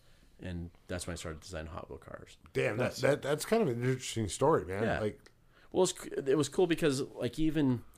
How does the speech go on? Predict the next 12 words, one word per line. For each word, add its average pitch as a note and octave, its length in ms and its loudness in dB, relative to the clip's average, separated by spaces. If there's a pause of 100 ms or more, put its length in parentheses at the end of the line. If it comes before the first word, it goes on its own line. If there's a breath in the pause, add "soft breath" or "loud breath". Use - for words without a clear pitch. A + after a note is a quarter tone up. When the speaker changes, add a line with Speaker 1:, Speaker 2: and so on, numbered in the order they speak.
(140)
Speaker 1:
when B2+ 220 0
I A#2+ 40 2
first - 280 -2
went C#3 120 2
in C3 60 4
and A#2+ 100 0
started A2+ 220 -2
designing G2+ 260 -4
Hot G2 160 -6
Wheel G2+ 100 -4
cars, E2+ 420 -8 (520 soft breath)
uh, F2 380 -6